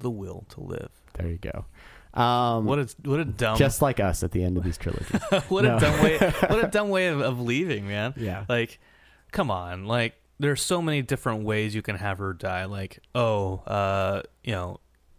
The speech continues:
Speaker 1: he messed up her throat or something when he used the Force, or, like,
Speaker 2: Yeah,
Speaker 1: she lost,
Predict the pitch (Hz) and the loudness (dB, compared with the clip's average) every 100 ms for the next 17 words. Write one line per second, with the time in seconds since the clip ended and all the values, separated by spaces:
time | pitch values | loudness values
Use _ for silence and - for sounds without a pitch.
0 | - - - - - - - 113 113 113 | -20 -20 -20 -20 -20 -12 -6 -2 0 0
1 | - 117 113 98 - 107 107 98 - 98 | -2 -2 -2 -4 -2 0 0 -2 -6 -8
2 | - 95 107 98 95 101 101 95 104 98 | -6 -6 -6 -8 -8 -8 -8 -6 -6 -4
3 | 101 98 98 - 104 101 92 98 95 95 | -4 -6 -10 -6 -4 -4 -6 -8 -8 -10
4 | - - 120 127 120 101 92 139 123 113 | -16 -12 0 2 4 4 2 2 4 4
5 | 95 | 2